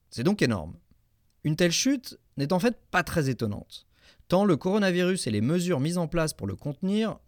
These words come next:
ont entravé des leviers essentiels pour le bonheur, connus depuis longtemps par les chercheurs en sciences du bonheur. On peut citer pêle-mêle le manque de relations sociales, la privation de liberté, l'empêchement d'accéder aux espaces verts,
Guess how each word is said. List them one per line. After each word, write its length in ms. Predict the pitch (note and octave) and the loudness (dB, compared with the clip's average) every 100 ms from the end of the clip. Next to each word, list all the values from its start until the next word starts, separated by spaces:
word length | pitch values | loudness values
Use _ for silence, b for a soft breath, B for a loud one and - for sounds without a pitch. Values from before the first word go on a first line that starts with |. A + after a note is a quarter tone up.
| - | -6
ont 100 | C3 | -2
entravé 440 | G3 - F#3 F#3+ | 0 2 2 4
des 100 | G3+ | 2
leviers 500 | C#3+ D3 C#3+ D3 - | 2 2 0 -2 0
essentiels 440 | G3+ G3 D#3 - G3+ | 0 0 -2 -2 -2
pour 120 | C3 | -2
le 100 | G#2+ | -2
bonheur, 500 | G2+ C3 F#3+ G#3 - | 0 0 0 -2 -2
connus 260 | D3 C#3 C#3+ | 0 2 2
depuis 280 | E3+ E3+ | 0 2
longtemps 340 | D#3 A#2 E3+ G3 | 0 0 0 0
par 160 | D3+ | 0
les 80 | G#2+ | -2
chercheurs 580 | G2 A2 - D#3 F3+ - | -2 -4 -2 0 -2 -2
en 100 | A#2+ | -6
sciences 360 | G2+ D3 D3+ A2 | -4 -2 -2 -4
du 80 | |
bonheur. 480 | G2 G2+ F#2+ F2 - _ _ _ b b b _ | -6 -6 -8 -12 -18 _ _ _ b b b _
On 80 | D#3 | 0
peut 120 | G3+ | 2
citer 280 | G3 E3 F3 | 2 0 -4
pêle-mêle 420 | - F3 E3 D#3+ | 2 2 4 2
le 140 | C#3+ G#2+ | 2 0
manque 200 | A#2 A#2+ | 0 0
de 80 | |
relations 400 | G#2 G2+ G#2+ G#2 | -2 -2 -4 -4
sociales, 440 | C3+ G3+ F3+ A3 G#3 | -4 -2 2 2 4
la 120 | C3+ | 2
privation 480 | - A2+ G#2+ A2 B2+ | 2 2 0 -2 -4
de 60 | |
liberté, 540 | A#2 D3 F3+ - G3+ G3 | -2 0 -2 0 2 2
l'empêchement 540 | E3+ B2+ C3+ - C#3+ | 0 0 -2 -2 -2
d'accéder 360 | C3+ A#2+ - A#2+ | 0 -2 0 0
aux 80 | A#2 | 0
espaces 440 | A2+ - F#3 E3+ | 0 0 0 0
verts, 320 | F3+ F#3+ F#3+ | 0 0 0